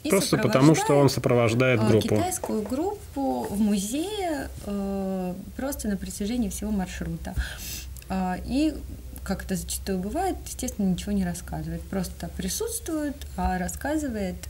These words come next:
Speaker 1: э, человек, который не имеет права открывать даже рот.
Speaker 2: И деньги есте-, основные, естественно, получает он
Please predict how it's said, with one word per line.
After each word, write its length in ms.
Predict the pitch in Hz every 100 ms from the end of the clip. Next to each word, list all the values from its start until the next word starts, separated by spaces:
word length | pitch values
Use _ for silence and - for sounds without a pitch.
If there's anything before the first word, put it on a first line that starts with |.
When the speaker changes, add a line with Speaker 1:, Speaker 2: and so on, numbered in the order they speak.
| -
Speaker 1:
э, 200 | 202 -
человек, 320 | - 202 262
который 240 | 262 196 202
не 320 | 214 294 320
имеет 320 | 247 165 156 - -
права 480 | 226 285 285 - - - - - - - -
открывать 500 | 175 - 185 196 220
даже 240 | 180 180
рот. 180 | 151 156 - - - - -
Speaker 2:
И 140 | - 139
деньги 320 | 123 196 165
есте-, 320 | 117 110 -
основные, 420 | 120 - 123 143
естественно, 380 | 139 - 120 104
получает 420 | - 104 113 98 -
он 220 | 92 95